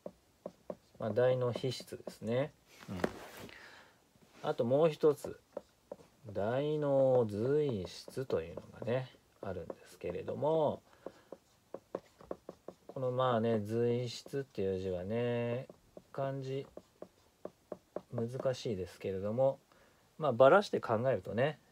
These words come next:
簡単ですよね。あの、骨にあるに、ここに針葉が入ると。髄質と。うん。<clears throat> では、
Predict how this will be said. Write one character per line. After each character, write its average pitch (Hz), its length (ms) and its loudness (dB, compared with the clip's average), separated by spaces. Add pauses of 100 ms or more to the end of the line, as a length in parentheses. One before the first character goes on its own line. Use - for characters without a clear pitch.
(340)
簡 120 200 -2
単 120 180 4
で 113 80 2
す - 80 -8
よ 101 80 -8
ね。 120 220 -2 (120)
あ 123 100 -2
の、 110 120 -2
骨 135 360 0
に 120 240 -2 (600)
あ 117 140 0
る 98 160 -2
に、 131 200 -4 (100)
こ 123 120 -12
こ 123 80 0
に 110 60 0
針 104 260 -4
葉 98 100 -2
が 90 80 -6
入 87 140 -8
る 85 140 -14
と。 - 60 -20 (2000)
髄 110 720 -2
質 113 720 -4
と。 92 200 -2 (280)
う 117 60 -8
ん。 98 140 -8 (800)
<clears throat> - 640 -8
で 165 120 6
は、 160 340 4